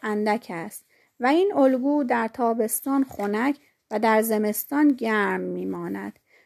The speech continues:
سوم این که این الگو را می‌توان هم با طاق و گنبد پوشاند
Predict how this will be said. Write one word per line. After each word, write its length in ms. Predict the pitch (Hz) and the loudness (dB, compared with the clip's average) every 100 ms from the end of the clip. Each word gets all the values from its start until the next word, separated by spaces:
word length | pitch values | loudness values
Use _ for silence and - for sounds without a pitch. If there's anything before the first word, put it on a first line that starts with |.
| _ | _
سوم 460 | - 330 339 381 427 | 4 6 6 2 0
این 140 | 453 415 | 0 -2
که 100 | 381 | -4
این 220 | 349 349 | -2 2
الگو 460 | 294 277 269 302 | 2 2 2 0
را 180 | 311 294 | 2 2
می‌توان 600 | 269 277 - 254 240 233 | 4 2 0 -4 -2 -4
هم 360 | 220 285 311 339 | -4 0 2 4
با 200 | 311 240 | 4 2
طاق 340 | 240 226 220 | 0 -2 0
و 100 | 214 | -2
گنبد 460 | 214 220 214 220 294 - | -4 -4 -4 -4 -4 -4
پوشاند 640 | 320 294 269 240 233 233 | -4 -4 -4 -2 -2 -6